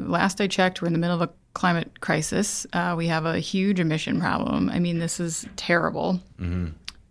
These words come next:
Speaker 1: Uh, and, and, you know, Jeff raised a lot of really good points about the impact, not just on the environment, but to the people of Sri Lanka whose economy depends on some of these key industries. Um, I thought the C E O's comments came off as sort of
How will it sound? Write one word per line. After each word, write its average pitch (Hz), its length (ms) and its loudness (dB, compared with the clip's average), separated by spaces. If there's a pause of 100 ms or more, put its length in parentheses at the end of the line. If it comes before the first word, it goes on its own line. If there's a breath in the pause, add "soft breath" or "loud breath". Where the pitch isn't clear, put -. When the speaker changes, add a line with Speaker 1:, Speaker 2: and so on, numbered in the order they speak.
Speaker 1:
Uh, 190 280 6
and, 214 280 4
and, 226 220 6
you 240 80 8
know, 196 140 8
Jeff 196 280 4
raised 220 280 6
a - 80 2
lot 170 180 6
of 180 100 2
really 180 180 2
good 180 180 0
points 202 320 2
about 156 360 2 (320 loud breath)
the - 160 4
impact, 185 460 4
not 175 280 4
just 196 200 -2
on 170 100 2
the 175 60 0
environment, 170 560 2
but 143 140 0
to - 100 -6
the 160 120 -2
people 170 460 -2
of 151 140 -2
Sri - 180 -2
Lanka 165 380 0
whose 160 220 -4
economy 165 440 0
depends 160 460 0
on 160 100 -2
some 160 200 -4
of 165 60 -4
these 160 200 -6
key 175 320 -4
industries. 175 720 0 (640 loud breath)
Um, 156 580 4
I 180 140 2
thought 202 380 4 (120)
the 190 140 2
C 190 320 2
E 185 60 6
O's 180 140 4
comments 196 520 4
came 175 260 2
off 170 300 4
as 175 140 2
sort 175 280 0
of 170 320 0